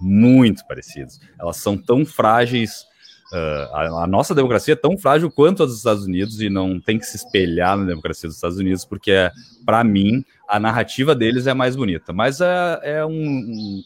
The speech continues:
um país de proporções mais ou menos, ah, iguais ao nosso, eles só contam uma história mais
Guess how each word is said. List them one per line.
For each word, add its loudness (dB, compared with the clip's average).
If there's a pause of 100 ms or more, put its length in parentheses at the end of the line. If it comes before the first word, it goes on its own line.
(120)
um -16 (100)
país 0
de -12
proporções -2
mais 0
ou -2
menos, -6 (420)
ah, -4
iguais 0
ao 0
nosso, -2
eles -4
só -2
contam -8
uma 0
história 2
mais 0